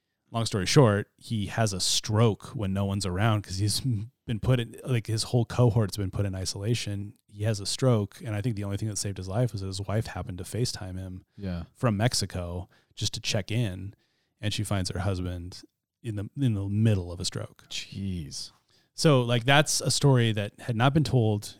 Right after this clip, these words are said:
Speaker 1: anywhere. The Inlander actually ended up writing about it the same week we did, so we got to the story at the same time. But that, those are the sorts of stories. It's like,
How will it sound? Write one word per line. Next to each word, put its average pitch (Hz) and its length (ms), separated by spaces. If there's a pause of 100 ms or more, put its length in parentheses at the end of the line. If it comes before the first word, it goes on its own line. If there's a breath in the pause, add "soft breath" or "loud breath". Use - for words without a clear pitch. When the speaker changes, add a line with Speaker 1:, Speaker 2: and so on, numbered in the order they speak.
(100)
Speaker 1:
anywhere. 98 400
The 143 140
Inlander 170 280
actually 107 420
ended 95 180
up 92 100
writing 98 240
about 92 220
it 101 180
the 98 80
same 117 300
week 107 200
we 107 160
did, 95 280
so 101 180
we 101 100
got 110 220
to - 80
the 107 80
story 95 240
at 90 60
the 95 80
same 95 220
time. 143 220
But 98 140
that, 117 180
those 143 220
are 147 80
the 131 60
sorts 123 240
of 113 60
stories. 127 280
It's 104 160
like, 101 160